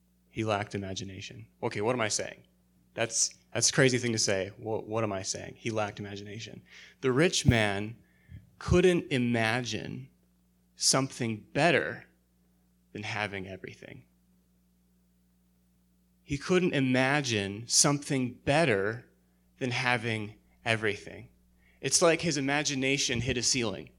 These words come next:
And you can't see outside of his riches. "Okay, this is as good as it gets. Well, I don't want to give that up. <laughs> So, so I'm gonna walk away sad." You see?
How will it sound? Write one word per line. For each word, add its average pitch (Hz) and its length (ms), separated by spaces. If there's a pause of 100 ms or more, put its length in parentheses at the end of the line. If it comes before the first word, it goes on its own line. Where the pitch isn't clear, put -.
(1160)
And 151 100
you 147 80
can't 175 320
see 196 400
outside 147 640
of 127 340 (400)
his 139 240
riches. 139 400
"Okay, 139 300
this 190 200
is 180 120
as 151 160
good 190 160
as 165 100
it 165 80
gets. 156 480 (840)
Well, 143 160
I - 20
don't 170 160
want 165 120
to 160 40
give 156 200
that 165 220
up. 135 320
<laughs> - 60 (960)
So, - 340 (400)
so - 120
I'm 147 140
gonna 147 160
walk 131 300
away 110 200
sad." - 420 (1040)
You 117 100
see? 110 380